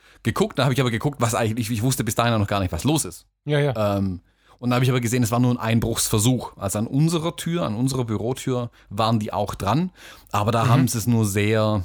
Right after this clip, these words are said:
Speaker 1: hm, wie soll man sagen, ähm, unlustvoll versucht einzubrechen. Wir haben auch, dadurch, dass wir es bis heute nicht geschafft haben, in fast drei Jahren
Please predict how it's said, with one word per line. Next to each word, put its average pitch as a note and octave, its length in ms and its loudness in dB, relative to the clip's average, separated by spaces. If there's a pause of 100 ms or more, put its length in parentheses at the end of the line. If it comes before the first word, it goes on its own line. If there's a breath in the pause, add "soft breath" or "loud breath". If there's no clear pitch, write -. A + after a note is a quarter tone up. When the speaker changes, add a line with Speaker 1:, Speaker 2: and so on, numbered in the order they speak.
Speaker 1:
hm, A#2 320 2
wie G#2 140 -2
soll G#2 140 2
man G#2 120 2
sagen, G#2 460 0 (520 loud breath)
ähm, G#2+ 440 2 (320 soft breath)
unlustvoll C3 880 0
versucht G2+ 500 -2
einzubrechen. F#2 680 -4 (320)
Wir G#2 180 -2
haben C#3 260 -2
auch, B2 460 -4
dadurch, A#2+ 240 0
dass A#2+ 160 -4
wir A#2 40 -6
es - 60 -8
bis - 160 -8
heute C3 240 0
nicht B2 160 -2
geschafft - 320 -4
haben, B2+ 260 0
in A2+ 260 -2
fast - 340 -8
drei G#2 160 0
Jahren A2 380 0